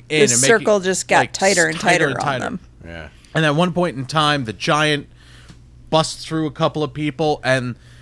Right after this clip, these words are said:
Speaker 1: there is this huge mound of bodies on one side of them from, like, the main battle area. Forces come,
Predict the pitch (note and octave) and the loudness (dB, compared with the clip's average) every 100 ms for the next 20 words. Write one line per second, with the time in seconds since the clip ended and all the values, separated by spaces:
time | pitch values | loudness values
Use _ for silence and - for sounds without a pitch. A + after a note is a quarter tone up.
0 | - - E3 G3+ F3 D3+ - - - E3 | -20 -8 -2 0 0 -2 -6 -12 -14 -12
1 | A3+ B3+ A#3+ F3 B2 C3+ C#3+ C3+ G#2+ - | -4 2 4 4 2 0 0 -2 -4 2
2 | B2+ B2 G2 F2+ - - - - - A2+ | 2 2 -2 -8 -10 -10 -14 -20 -8 -6
3 | G#2 G#2 C3 B2+ - B2 A2+ F#2+ D#2+ E2 | -6 -4 -4 -2 0 2 0 -4 -10 -14
4 | G1+ - - - - - B2 A2 A2 A2+ | -14 -18 -20 -20 -12 2 2 2 -2 -8
5 | F#2+ G#2+ A#2+ B2+ A#2 G2 A#2 A2 G2+ F2 | -6 -4 -2 -2 0 2 2 2 -4 -8
6 | E2 D#2 - - - - - - - - | -10 -14 -20 -20 -20 -20 -20 -20 -20 -16
7 | - - - - G3 - F3 - D3+ | -16 -16 -8 0 0 0 -4 -2 -2